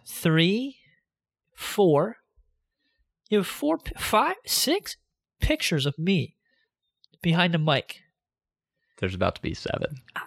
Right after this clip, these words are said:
Speaker 1: I just don't know why we can't get some other things up here. Like, I, I'm not camera
Speaker 2: 'Cause I'm not
Speaker 1: shy.
Speaker 2: creative when it comes to that. I'm just not.
Speaker 1: Okay, well,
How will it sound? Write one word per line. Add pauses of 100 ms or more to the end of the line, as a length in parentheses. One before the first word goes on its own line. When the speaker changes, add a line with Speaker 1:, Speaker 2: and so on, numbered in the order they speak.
Speaker 1:
I
just
don't
know
why
we
can't
get
some
other
things
up
here.
Like,
I,
I'm
not
camera
Speaker 2:
'Cause
I'm
not
Speaker 1:
shy.
Speaker 2:
creative
when
it
comes
to
that.
I'm
just
not.
Speaker 1:
Okay,
well,